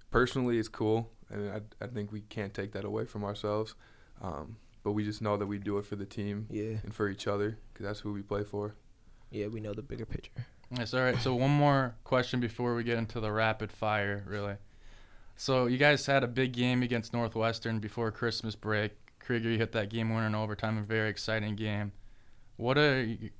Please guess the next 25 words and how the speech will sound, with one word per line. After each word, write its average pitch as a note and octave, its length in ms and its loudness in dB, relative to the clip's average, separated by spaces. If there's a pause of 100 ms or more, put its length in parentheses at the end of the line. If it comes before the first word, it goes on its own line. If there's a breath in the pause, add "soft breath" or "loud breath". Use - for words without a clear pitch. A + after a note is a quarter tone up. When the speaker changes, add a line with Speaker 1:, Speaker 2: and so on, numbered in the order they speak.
(160)
Speaker 3:
is A#2 160 -4
your A#2+ 80 -2
guys' A2+ 300 0
focus? A2 360 -2
That's A2 180 -6
gonna A#2+ 160 0
be A2 80 -2
tough A#2 280 0
to A2+ 100 -6
go G#2+ 360 0 (120)
to - 100 -4
Northwestern A2+ 580 0
on A2 160 2
the G#2 80 0
road. G#2 260 0
What A2 140 0
are, A2 240 0
what C3 140 0
are C3 60 2
the A#2+ 100 0
keys A2+ 300 -4
to G#2+ 80 -4
that G2+ 200 0
game G2 220 -4
this G2 160 -8